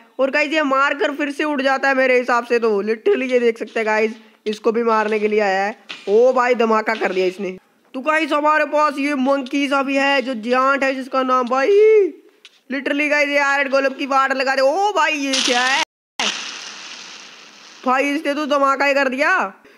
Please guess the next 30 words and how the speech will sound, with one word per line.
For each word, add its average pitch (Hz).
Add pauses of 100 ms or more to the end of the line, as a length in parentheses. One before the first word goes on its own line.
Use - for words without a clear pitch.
(140)
तो 233
गाइस 294
आप 330
देख 302
सकते 302
हैं 339
इसका 320
मुंह 320
कैसा 320
और 370
मेरी 311
तरफ 311
ही 320
देख 311
रहा 339
है। 302 (840)
हेलो 220
जच्चू, 240 (680)
हेलो। 262 (520)
ओ 302
गाइस 294
इस 311
दोनों 294
की 302
फाइट 277
हो 277
चुकी 262
है, 269
प्लैटिनम 254
ड्रैगन 220